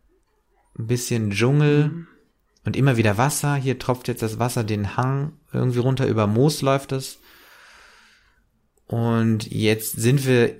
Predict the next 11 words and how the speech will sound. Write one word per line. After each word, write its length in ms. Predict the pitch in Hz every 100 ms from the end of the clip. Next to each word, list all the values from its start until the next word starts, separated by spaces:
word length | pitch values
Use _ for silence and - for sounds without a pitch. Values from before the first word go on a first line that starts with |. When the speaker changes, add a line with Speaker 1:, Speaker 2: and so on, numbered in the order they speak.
| _ _
Speaker 1:
in 160 | 127 113
einem 320 | 120 113 98
Flussbett, 880 | - 123 151 - - 139 143 - 120 113
wo 220 | 117 -
ein 400 | 107 120 151 156
Dinosaurier 1200 | 131 131 123 107 117 123 127 113 113 113 113 113 - _ _ _ _ _ _ _ _ _ _ _ _ _ _ _ -
liegt 720 | 101 107 131 147 - - - _ _ _ _ _ _ _ _ _ _ _ _ _ _
und 320 | - 113 113
aber 160 | 110 107
noch 160 | 104 -
atmet. 720 | 98 107 - 80 - -